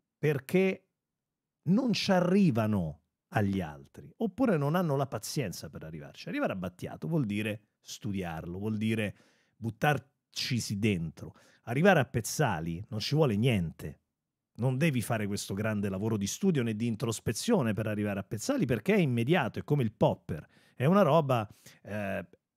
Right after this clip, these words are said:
che canti al karaoke, è una roba che non può mai essere generazionale nel senso buono.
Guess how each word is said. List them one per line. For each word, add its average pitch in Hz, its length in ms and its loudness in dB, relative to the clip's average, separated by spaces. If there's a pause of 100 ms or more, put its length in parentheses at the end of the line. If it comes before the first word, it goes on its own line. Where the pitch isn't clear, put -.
(180)
che 127 220 -4
canti 143 560 2
al 117 160 -2
karaoke, 135 560 2
è 113 40 2
una 120 140 2
roba 139 480 2 (320)
che - 120 0
non 180 200 4
può 202 140 4
mai 175 280 4
essere 120 480 2
generazionale 127 1000 0
nel 107 180 0
senso 123 460 -2
buono. 101 600 2